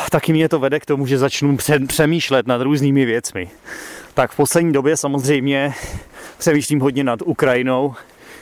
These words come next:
Asi jste slyšeli v poslední epizodě moji zprávu eh, moje krátké takové zhodnocení celé situace. A nevím, co bych tomu ještě dodal. Prostě, <sighs>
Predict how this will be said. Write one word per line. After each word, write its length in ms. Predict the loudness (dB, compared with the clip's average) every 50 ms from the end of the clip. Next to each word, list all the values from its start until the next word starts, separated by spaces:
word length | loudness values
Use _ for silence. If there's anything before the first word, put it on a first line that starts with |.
| -20 -20 -20 -20 -12 -6
Asi 260 | -4 -2 -2 -2 -2
jste 180 | -2 -2 -2 -2
slyšeli 440 | 0 0 -2 0 2 2 0 0 0
v 40 | -2
poslední 440 | -4 -4 -2 0 0 0 0 0
epizodě 500 | 0 0 0 0 0 0 0 0 0 0
moji 200 | 0 0 -2 -2
zprávu 600 | -2 -2 -2 0 2 2 2 0 -2 -2 -2 -2 -4 -6 -12 -18 -20 -20 -20 -20 -20 -20 -18 -18 -18 -20 -20 -20 -20 -20 -20 -10 -2 0
eh, 300 | 2 4 4 2 0 -2 -4 -2
moje 260 | 0 2 2 2 2 0
krátké 440 | 0 0 2 2 0 0 0 0
takové 260 | 0 0 0 0 0 0
zhodnocení 680 | 2 2 2 2 2 0 0 0 0 -2 0 0 0 0
celé 260 | 0 2 2 0 0
situace. 680 | -2 -4 -2 2 2 2 2 0 -2 -2 -2 -2 -2 -6 -12 -16 -18 -20 -20 -20 -20 -20 -20 -20 -20 -20 -18 -8 -2
A 200 | 0 0 2 2
nevím, 260 | 0 0 2 2 0
co 120 | 2 0 0
bych 140 | 0 0
tomu 200 | 0 0 0 2
ještě 240 | 0 0 0 -2 0
dodal. 460 | 0 0 0 2 2 2 2 2 -2
Prostě, 840 | -4 -2 -4 -4 -4 -4 -6 -2 0 2 2 2 2 0 -2 -2 -4 -10 -18 -20 -20 -20 -20 _ -20 -20 -20 -20 -18 -18 -16 -16 -16 -16 -18 -20 -20 -20 -20 -20 -20 -20 _ _ -12 -6 -2
<sighs> 100 | 0